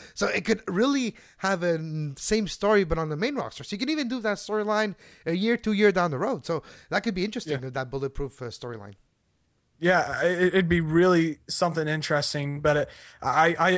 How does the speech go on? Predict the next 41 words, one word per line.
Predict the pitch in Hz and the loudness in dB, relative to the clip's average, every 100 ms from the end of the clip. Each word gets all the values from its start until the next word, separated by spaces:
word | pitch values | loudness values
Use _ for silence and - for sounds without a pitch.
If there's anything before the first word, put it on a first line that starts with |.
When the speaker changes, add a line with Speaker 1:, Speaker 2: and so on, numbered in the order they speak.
| - | 2
Speaker 2:
I, | 165 | 0
I | 190 | 2
think | 214 160 | 0 0
there's | 165 156 143 | 0 0 0
just | - 160 - - | -2 0 0 2
so | 175 | 0
much | 170 - | 0 -4
potential | - - 160 156 - 151 147 | -4 -2 -2 0 0 0 -2
in | 147 | -4
the | 147 | -6
Bulletproof, | 139 151 147 - 156 143 - - | 0 2 2 0 -2 -2 -4 -4
uh, | 127 117 | -4 -4
Club, | - 160 160 151 143 - - - 151 | -2 4 6 4 0 -12 -20 -8 -4
and | 143 | 0
whether | 156 165 156 | 2 4 4
that | 147 143 - | 4 0 0
turns | 180 185 180 - | 2 4 2 0
Finn | 165 | 2
Balor | 160 160 156 | 4 4 4
heel | 151 165 160 151 | 0 0 2 2
or | 139 | 0
not, | 135 160 160 139 | -2 2 2 2
I | 143 | 0
guess | 143 143 - | 0 0 2
that | 147 143 | 2 2
will | 143 | 0
be | 135 135 127 | -2 -4 -4
determined, | 123 127 - 175 165 143 139 - - - | -8 -10 -2 2 2 0 -4 -10 -12 -2
uh, | 131 | 0
later | 139 143 131 135 | 2 2 2 4
on. | 147 139 135 131 127 - - | 4 4 2 0 -4 -12 -2
But, | 151 143 160 | 2 2 2
but, | 202 196 | 0 2
but | 220 | 4
again, | 226 220 | 4 4
we'll | 220 | 2
see. | 220 208 175 | 0 -2 -4
I, | 131 156 160 | -2 -2 0
I, | 170 170 - | 0 -2 -2
I'm | 175 | -2
totally | 170 202 196 170 | 2 2 4 2